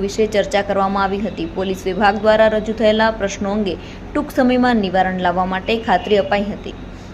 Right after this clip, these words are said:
આ લોક દરબાર અંતર્ગત ધારી પત્રકાર સંઘમાં પ્રમુખ સંજયભાઈ વાળા, સિનિયર પત્રકાર ટીનુભાઈ લીલિયા, ઉપપ્રમુખ મેહુલભાઈ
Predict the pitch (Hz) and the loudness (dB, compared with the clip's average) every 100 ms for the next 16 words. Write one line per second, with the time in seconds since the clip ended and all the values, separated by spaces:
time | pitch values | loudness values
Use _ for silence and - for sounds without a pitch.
0 | - - 269 294 285 254 269 269 269 262 | -16 4 6 8 6 4 2 4 4 2
1 | 247 262 240 262 - - - - - 190 | 0 0 2 2 0 -14 -14 -14 -12 -2
2 | 247 208 208 208 214 208 202 196 214 214 | 4 4 4 -2 -2 2 2 2 -2 0
3 | 233 233 240 247 - - - - - - | 2 0 0 -4 -12 -14 -14 -16 -16 -16
4 | - - - - - - - 254 269 277 | -14 -14 -14 -14 -14 -12 4 6 6 2
5 | - 220 226 196 220 208 208 202 214 233 | 2 4 6 6 6 6 8 8 8 4
6 | 233 - 254 254 277 262 247 254 247 240 | 0 -4 0 4 4 4 0 0 4 6
7 | 233 214 208 190 202 196 196 214 208 180 | 4 0 0 0 0 0 0 0 2 0
8 | - - - 269 247 - 269 277 277 - | -2 -12 -4 -2 2 4 6 4 2 -6
9 | - - 202 214 233 208 208 202 | -12 -12 0 4 6 6 4 2